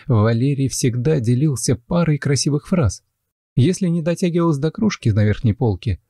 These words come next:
он сажал девочку на плечо. Если не знала, как порадовать маму после рабочего дня, он предлагал испечь торт в виде сердечка. Однажды перед сном,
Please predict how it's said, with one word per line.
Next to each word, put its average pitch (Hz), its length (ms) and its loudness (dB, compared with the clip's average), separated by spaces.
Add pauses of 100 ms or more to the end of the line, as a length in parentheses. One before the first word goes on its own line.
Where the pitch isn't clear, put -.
он 123 180 2
сажал 104 380 -2
девочку 107 420 -2
на 98 120 2
плечо. 117 420 -2 (600)
Если 120 460 2
не 113 160 2
знала, 117 400 0
как 117 260 -2
порадовать 117 540 0
маму 123 340 2
после 113 280 0
рабочего 113 480 2
дня, 156 280 0 (420)
он 170 260 2
предлагал 123 640 0
испечь - 420 -2
торт 165 260 0
в 113 80 2
виде 101 180 2
сердечка. 131 640 -2 (1400)
Однажды 131 580 -2
перед 95 300 -4
сном, 123 320 -2